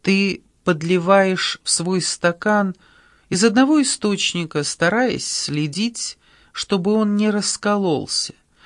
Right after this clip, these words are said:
и вовремя заметить, с какого бока пошла новая трещина. Одновременно ты должен переливать из него в десяток других стаканов,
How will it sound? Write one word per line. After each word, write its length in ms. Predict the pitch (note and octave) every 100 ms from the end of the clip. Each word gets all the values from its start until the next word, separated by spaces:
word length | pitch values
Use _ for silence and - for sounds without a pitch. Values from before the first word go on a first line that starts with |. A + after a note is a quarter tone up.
| - - -
и 80 | -
вовремя 420 | A3+ C#4+ C4 A#3+
заметить, 760 | A3+ A3 G3 F#3+ G3 F#3+ E3+ -
с 160 | -
какого 420 | - C3+ G3+ F#3+ E3
бока 340 | C#3 F#3 F#3
пошла 460 | D3+ B2 - D3+ D#3
новая 420 | C#3+ D3 C#3+ C3
трещина. 720 | C3 B2 A#2 A#2+ - - - - _ _ _ _ _ _ _ _ - - - -
Одновременно 800 | G#3 A#3 A3+ A3+ A3 G#3+ G3 F#3
ты 160 | F#3
должен 440 | E3 F#3+ F3+ F#3 F3
переливать 680 | F#3+ F#3 F#3 F#3 F3+ D#3
из 140 | C#3 C#3
него 260 | D#3 D#3
в 80 | D3
десяток 600 | C#3 D#3+ - A3 A3 G3
других 380 | D#3 D#3+ D3+ E3+
стаканов, 880 | - - E3 - D3 C3 A2+ -